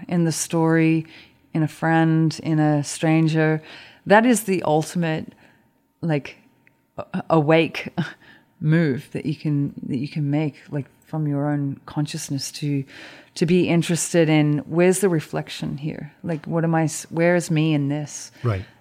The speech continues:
Speaker 1: And I, but I feel like it's a type of person that goes about life from that space. You know, when you, when you go to a movie, it's a type of person that will look for themselves in the story, you know, and I don't know if that's an education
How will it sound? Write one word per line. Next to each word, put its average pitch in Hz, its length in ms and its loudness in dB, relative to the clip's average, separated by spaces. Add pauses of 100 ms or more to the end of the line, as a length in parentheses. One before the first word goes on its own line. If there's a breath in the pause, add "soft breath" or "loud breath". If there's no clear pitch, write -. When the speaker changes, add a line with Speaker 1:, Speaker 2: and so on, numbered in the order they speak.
Speaker 1:
And 160 160 4
I, 165 120 4
but 175 160 4
I 180 100 6
feel 220 220 2
like 220 140 4
it's 170 100 -2
a 170 60 -4
type 185 200 0
of 160 80 -4
person 151 640 -2
that - 180 -4
goes 147 280 -2
about 143 500 -2 (320 soft breath)
life 127 520 -4
from 131 160 -4
that - 160 -6
space. - 540 -8
You 143 60 -4
know, 143 140 0
when 143 160 0
you, 139 200 0 (560 loud breath)
when 147 80 -4
you 147 100 0
go 151 180 2
to 147 140 0
a 147 60 0
movie, 143 760 0 (1000 soft breath)
it's 165 140 -4
a 190 40 -2
type 202 220 4
of - 80 -12
person 143 420 0
that 151 80 0
will 139 140 -4
look 139 300 -2
for - 140 -12
themselves - 920 -6 (200)
in 160 160 4
the 147 60 0
story, 143 600 -2 (460 loud breath)
you 151 120 2
know, 147 80 4
and 170 220 2
I 170 160 0
don't 180 120 0
know 175 80 0
if 160 80 -4
that's - 180 -4
an 156 80 0
education 165 800 -2